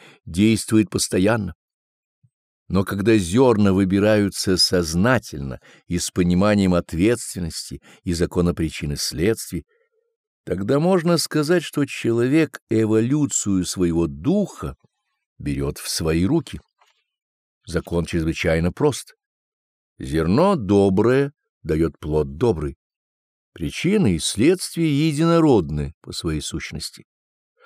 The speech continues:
О сознательном зарождении творческих причин говорится. Владыки есть творцы и создатели целого мира причин.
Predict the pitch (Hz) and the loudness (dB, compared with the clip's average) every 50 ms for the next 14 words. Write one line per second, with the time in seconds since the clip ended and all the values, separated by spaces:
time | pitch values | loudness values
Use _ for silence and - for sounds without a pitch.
0 | - - - - - - 95 104 110 107 - - 127 131 131 120 131 170 196 208 | -20 -20 -20 -20 -8 -2 2 2 2 2 4 4 4 4 4 4 2 2 2 2
1 | 190 - 185 175 175 175 165 156 143 160 156 151 147 131 123 135 165 180 180 165 | 4 2 2 4 4 2 2 2 2 2 2 2 2 0 -2 0 2 2 2 2
2 | 160 156 147 - - - - - _ - 127 143 160 156 139 - - 143 127 - | 2 0 -2 -4 -6 -12 -20 -20 _ -2 2 4 4 4 2 0 -2 -4 -4 -4
3 | - - 135 113 - - 123 120 - - - - 165 139 101 78 78 73 69 69 | -2 -2 -4 -4 -2 -4 -4 -4 -4 -4 -4 -2 0 0 0 -2 -2 -4 -6 -6
4 | 65 60 - - - - - _ _ _ _ _ _ _ _ _ _ _ _ _ | -10 -12 -12 -12 -12 -12 -12 _ _ _ _ _ _ _ _ _ _ _ _ _
5 | _ _ _ _ _ _ 104 95 110 123 131 127 131 104 160 180 156 - - 95 | _ _ _ _ _ _ -16 -12 -10 -10 -10 -4 -2 0 0 0 -2 -4 -6 -6
6 | 78 73 90 117 139 139 - - - 90 80 71 - - - - - - 87 95 | -4 0 0 0 0 0 -2 -8 -6 -4 -4 -4 -4 -6 -10 -10 -6 -2 -2 0
7 | 110 131 147 151 139 - - - 82 73 69 67 69 78 87 92 104 - 127 120 | 0 0 -2 -2 -4 -4 -4 -4 -4 -4 -6 -8 -4 -2 -2 -2 -2 -2 -6 -6
8 | 123 123 120 _ - - - 95 85 82 85 87 95 101 95 92 92 92 95 101 | -6 -8 -8 _ -12 -12 -6 -2 0 0 2 2 2 0 0 0 2 0 0 0
9 | 101 - - 127 120 - - - 131 - | -2 -4 -4 -6 -6 -6 -6 -6 -6 -6